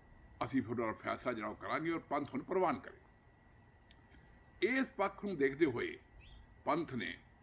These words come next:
ਪੰਜ ਜਿਹੜੇ ਸਨ ਤਖਤਾਂ ਦੀ, ਤਖਤਾਂ ਨੂੰ ਅ-, ਅਨਾਉਂਸ ਕੀਤਾ, ਜਿਹੜੇ ਕਿ ਹੁਣ ਸਾਡੇ ਪੰਜ ਤਖਤ ਹਨ ਔਰ ਉੱਥੇ ਜਿਹੜੇ, ਜਿਹੜੇ ਅਸੀਂ, ਅ, ਜਿਹੜੇ ਵੀ ਪੰਥ ਹਨ, ਉੱਥੇ ਸਾਡੇ ਜਿਹੜੇ ਹੈੱਡ ਹਨ, ਉੱਥੋਂ ਦੇ ਪੰਥ ਦੇ ਹੈੱਡ, ਜਿਹਨਾਂ ਨੂੰ ਅਸੀਂ ਜਥੇਦਾਰ ਕਹਿੰਦੇ ਹਾਂ,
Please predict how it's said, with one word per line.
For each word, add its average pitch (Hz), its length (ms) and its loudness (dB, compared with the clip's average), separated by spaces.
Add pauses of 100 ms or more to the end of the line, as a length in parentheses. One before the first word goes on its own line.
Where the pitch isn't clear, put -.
(400)
ਪੰਜ 147 220 4
ਜਿਹੜੇ 131 240 4
ਸਨ 110 240 -4
ਤਖਤਾਂ 139 400 -4
ਦੀ, 101 240 -6 (600)
ਤਖਤਾਂ 120 300 -2
ਨੂੰ 120 240 0 (220)
ਅ-, - 180 -4
ਅਨਾਉਂਸ 117 260 -2
ਕੀਤਾ, 143 380 -6 (480)
ਜਿਹੜੇ 127 140 0
ਕਿ 107 120 -8
ਹੁਣ 117 80 0
ਸਾਡੇ 117 200 0
ਪੰਜ - 280 0
ਤਖਤ 139 280 0
ਹਨ 135 120 0 (420)
ਔਰ 180 100 4
ਉੱਥੇ 208 240 0
ਜਿਹੜੇ, 190 360 4 (760)
ਜਿਹੜੇ 135 200 2
ਅਸੀਂ, 120 280 -4
ਅ, 104 420 -8
ਜਿਹੜੇ 127 200 2
ਵੀ 156 80 2
ਪੰਥ 139 420 -4
ਹਨ, 101 140 -6 (340)
ਉੱਥੇ 127 180 -6
ਸਾਡੇ 123 240 -4
ਜਿਹੜੇ 120 160 0 (120)
ਹੈੱਡ 127 200 -2
ਹਨ, 95 160 -10 (400)
ਉੱਥੋਂ 113 220 -6
ਦੇ 110 60 -6
ਪੰਥ 123 320 -2
ਦੇ 95 80 -4
ਹੈੱਡ, - 160 -6 (520)
ਜਿਹਨਾਂ 117 140 -2
ਨੂੰ 117 80 -2
ਅਸੀਂ 107 160 -8
ਜਥੇਦਾਰ 113 360 -4
ਕਹਿੰਦੇ 101 340 -8
ਹਾਂ, 80 80 -10